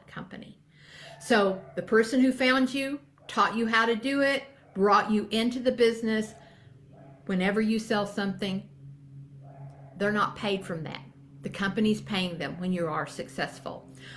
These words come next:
I've always said, I wish schools worked like direct, direct sales companies. I wish every company in the world worked like direct sales companies, because you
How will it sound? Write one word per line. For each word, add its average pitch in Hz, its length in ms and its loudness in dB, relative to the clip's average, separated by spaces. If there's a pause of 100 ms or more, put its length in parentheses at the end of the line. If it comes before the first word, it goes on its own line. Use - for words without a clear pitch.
(120)
I've 247 240 2
always 214 380 6
said, 175 400 0
I 190 80 0
wish 214 220 4
schools 190 580 -2
worked 226 240 -2
like 233 200 -2
direct, 226 380 -6
direct 208 240 -2
sales 220 320 -2
companies. 208 640 -4
I 220 40 2
wish 240 340 -2 (100)
every 226 260 2
company 233 360 -2
in 214 80 2
the 214 80 2
world 208 480 -2
worked 160 220 -6
like - 180 -8
direct - 340 -6
sales - 220 -8
companies, - 520 -10 (500)
because 208 300 4
you 185 200 -2